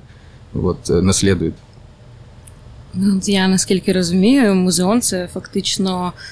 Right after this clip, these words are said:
Speaker 2: чи не єдина площадка для молодих митців, які ще ніде не виставлялись. І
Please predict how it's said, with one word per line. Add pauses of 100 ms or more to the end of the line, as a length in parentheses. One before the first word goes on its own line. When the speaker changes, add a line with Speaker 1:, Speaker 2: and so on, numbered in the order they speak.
Speaker 2:
чи
не
єдина
площадка
для
молодих
митців,
які
ще
ніде
не
виставлялись. (680)
І